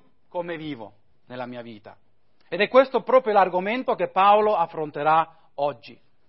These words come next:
E quello che sarà il concetto principale che cercheremo di, di sviluppare è questo, che il vero credente nato di nuovo non continuerà a vivere sotto il dominio del peccato.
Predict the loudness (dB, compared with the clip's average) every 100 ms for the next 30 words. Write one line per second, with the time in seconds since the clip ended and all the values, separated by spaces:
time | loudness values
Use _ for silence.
0 | _ _ _ _ _ -6 -2 -2 -2 4
1 | 4 4 0 _ -16 -6 -6 0 0 0
2 | -4 -6 -10 -2 4 4 4 -2 -4 -4
3 | -10 _ -12 -10 -4 -2 -2 -4 -6 -8
4 | -10 _ _ -16 -14 -4 -4 4 6 6
5 | 2 0 0 0 -10 -14 -14 _ _ _
6 | _ _ _ -12 -10 -4 2 2 2 -4
7 | -2 -4 -6 -4 0 0 0 -8 -6 -2
8 | 0 0 -2 -6 -8 -20 _ -4 0 2
9 | 0 -2 -2 -2 -8 -6 -2 6 6 6
10 | 2 -2 0 -4 -4 -2 -2 -2 -4 -2
11 | -4 -2 -2 -4 -6 -6 -6 -2 -2 -2
12 | -4 -6 -4 -6 -8 -20